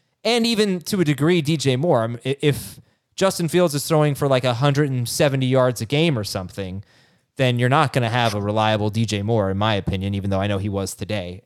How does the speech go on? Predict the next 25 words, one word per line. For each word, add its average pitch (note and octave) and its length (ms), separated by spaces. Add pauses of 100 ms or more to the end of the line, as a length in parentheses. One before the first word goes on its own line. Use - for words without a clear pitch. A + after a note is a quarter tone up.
And A#2 120
you're A2 120
cer-, B2+ 200
certainly C3+ 320
not G#2+ 180
gonna A2+ 140
have A2 140
a G#2 40
reliable G#2 420
Cole A#2 220
Kmet. A2 380 (840)
But, G#2 380
um, F#2+ 520
so - 180
no, D3 240
Heath, B2 200
I, B2 220
I C3 140
would E3 200
not, C#3+ 380 (100)
I C3 120
do D#3+ 100
not D3 200
believe C3 360
it G2 200